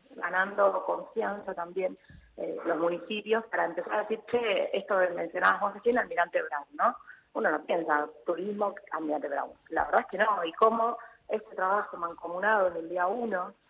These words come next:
con los distintos municipios hizo que todos los gestores y los intendentes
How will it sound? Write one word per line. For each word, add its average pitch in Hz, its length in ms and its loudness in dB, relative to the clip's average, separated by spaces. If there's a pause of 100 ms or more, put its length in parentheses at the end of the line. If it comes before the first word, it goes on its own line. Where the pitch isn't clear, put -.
(160)
con 190 180 2
los - 140 -10
distintos 220 300 -6
municipios 254 420 0 (120)
hizo 220 260 -10
que 175 140 -6
todos 240 280 4
los 196 140 -2
gestores 180 640 0 (140)
y 175 100 -8
los 170 180 -8
intendentes 190 540 -2